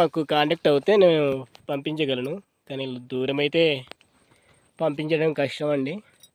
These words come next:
నర్సీపట్నం దగ్గరలోనే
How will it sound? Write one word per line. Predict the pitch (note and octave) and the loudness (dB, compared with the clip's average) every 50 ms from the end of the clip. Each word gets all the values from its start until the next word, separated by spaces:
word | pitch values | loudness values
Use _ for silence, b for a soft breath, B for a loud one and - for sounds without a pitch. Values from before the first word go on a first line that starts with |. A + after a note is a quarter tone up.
| _ _ _ _ _ _ _ _ _ _ _ _ - C#3+ | _ _ _ _ _ _ _ _ _ _ _ _ -10 -10
నర్సీపట్నం | C3+ - - E3 D#3+ E3+ E3+ D#3 E3 D#3+ D#3 D#3 D3+ C#3+ C#3 C3+ B2 A2+ - - - - - - - - - - - - - - - - - - - - - - D#3 D3+ | -10 -8 -8 -8 -4 -2 -2 -2 -2 -2 -2 -2 -2 -2 -4 -6 -8 -10 -16 -20 -20 -20 -20 -20 -20 -18 -18 -18 -18 -18 -18 -18 -20 -20 -20 -20 -20 -20 -12 -6 -2 -2
దగ్గరలోనే | D3 C#3 E3 D#3 D#3 D#3 D3 D#3+ | -2 0 2 2 4 4 4 4